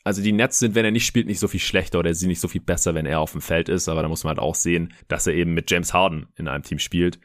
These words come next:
der auch ein ehemaliger M V P ist und normal ist noch mit Kyrie Irving, aber das war jetzt über große Teile der Saison noch nicht der Fall und die werden halt auch gegeneinander gestaggert, das heißt, die Nets fallen jetzt halt in kein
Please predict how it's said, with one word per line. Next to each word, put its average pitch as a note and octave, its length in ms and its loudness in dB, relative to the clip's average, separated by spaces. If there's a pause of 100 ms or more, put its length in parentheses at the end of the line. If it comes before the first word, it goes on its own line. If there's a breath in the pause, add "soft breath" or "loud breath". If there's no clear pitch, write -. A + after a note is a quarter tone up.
der E2 140 4
auch F#2+ 180 2
ein E2 80 -4
ehemaliger D#2 480 0
M C#2+ 100 -2
V C#2+ 120 -6
P D#2 240 0
ist - 300 0
und D2+ 220 -8 (240)
normal D#2+ 260 -2
ist E2+ 80 -2
noch D#2 120 -4
mit D2+ 80 -8
Kyrie D#2 240 -4
Irving, E2 240 0
aber D2+ 120 -4
das - 180 -8
war D2+ 80 -2
jetzt - 160 -6
über E2+ 100 -8
große E2+ 300 -8
Teile D#2+ 240 -2
der D2+ 120 -2
Saison D#2 360 -2 (140)
noch - 140 -8
nicht F#2+ 200 -2
der G2 80 2
Fall F#2 340 2 (180 loud breath)
und F2+ 140 -6
die F2+ 60 0
werden F2+ 180 4
halt E2+ 120 0
auch - 100 -14
gegeneinander E2+ 320 0
gestaggert, E2 440 2
das - 140 -6
heißt, - 260 -4 (140)
die F2+ 80 0
Nets E2+ 260 0
fallen E2 220 -2
jetzt - 120 -4
halt - 100 -4
in D#2+ 100 -6
kein D#2+ 640 -2